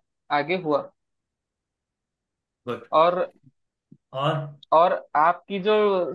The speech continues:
Speaker 1: पढ़ाने का style है, मैं उससे काफी impress हुआ, इस-, इसलिए मैंने इम्पेटस गुरुकुल ज्वाइन करने की ठानी।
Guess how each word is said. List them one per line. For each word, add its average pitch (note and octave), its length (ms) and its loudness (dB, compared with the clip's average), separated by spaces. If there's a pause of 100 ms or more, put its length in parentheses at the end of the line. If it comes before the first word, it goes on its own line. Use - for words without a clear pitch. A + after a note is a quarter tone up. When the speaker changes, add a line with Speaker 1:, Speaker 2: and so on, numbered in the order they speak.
(320)
Speaker 1:
पढ़ाने F3+ 360 4
का G3+ 80 6
style F3 340 6
है, F#3+ 80 6
मैं F#3 140 4
उससे F3 360 2
काफी E3 340 2
impress E3+ 400 -6
हुआ, E3 120 -2
इस-, - 420 -6
इसलिए F#3 320 6
मैंने F#3+ 240 6
इम्पेटस F3 400 6
गुरुकुल D#3+ 460 4
ज्वाइन D#3 240 4
करने D3 220 -2
की D3 80 -4
ठानी। C#3 260 -8